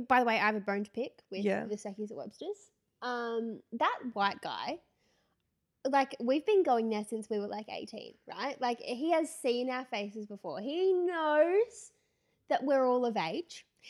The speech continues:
Speaker 1: Now, if you've been here for a long time, you'll remember my friend from the Illawarra Hotel who I talked shit about on the
Speaker 2: Jerry's
Speaker 1: podcast,
Speaker 2: cancelled.
Speaker 1: Jerry, and I'm pretty sure he got fired.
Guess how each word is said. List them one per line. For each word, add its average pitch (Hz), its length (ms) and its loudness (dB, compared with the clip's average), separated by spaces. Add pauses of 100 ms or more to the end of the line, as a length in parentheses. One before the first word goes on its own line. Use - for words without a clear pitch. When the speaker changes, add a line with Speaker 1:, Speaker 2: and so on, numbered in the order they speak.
(160)
Speaker 1:
Now, 294 100 4
if 285 100 -4
you've 339 120 0
been 415 140 4
here 370 120 2
for 339 80 -4
a 269 60 0
long 226 220 -2
time, 233 280 -8
you'll 247 140 -4
remember 220 340 -4
my 214 160 -4
friend 208 340 -8
from 226 140 -6
the 202 100 -6
Illawarra 202 440 -4
Hotel 208 440 -8
who 247 200 -6
I 202 160 -8 (340)
talked 233 240 -6
shit 220 240 -6
about 214 120 10
on 196 100 8
the 202 80 6
Speaker 2:
Jerry's - 40 -2
Speaker 1:
podcast, 208 100 -2
Speaker 2:
cancelled. 190 600 0
Speaker 1:
Jerry, 220 360 -4
and 233 100 -6
I'm 233 120 -4
pretty 226 220 -8
sure - 160 -10
he 226 60 -6
got 220 160 -12
fired. - 400 -10